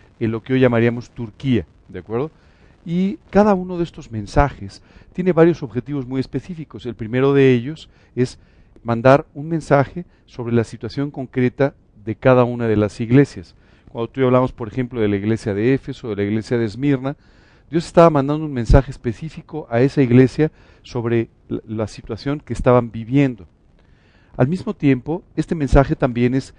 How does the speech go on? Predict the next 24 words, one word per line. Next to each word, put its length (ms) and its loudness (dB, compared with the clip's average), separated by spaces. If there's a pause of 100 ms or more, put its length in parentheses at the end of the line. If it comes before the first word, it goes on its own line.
(180)
para 220 0
cualquier 640 0
otra 320 -2
de 100 4
las 220 -2
iglesias 420 6
de 120 0
ese 180 0
tiempo 480 -4
y 80 -12
para 240 2
hoy 180 0
también. 440 -2 (460)
Si 140 -8
te 120 -10
fijas, 300 0
todos 220 0
los 120 -8
mensajes 520 0
terminan 400 -4
con 160 -10
esta 160 -8
expresión 460 -8
de 120 -2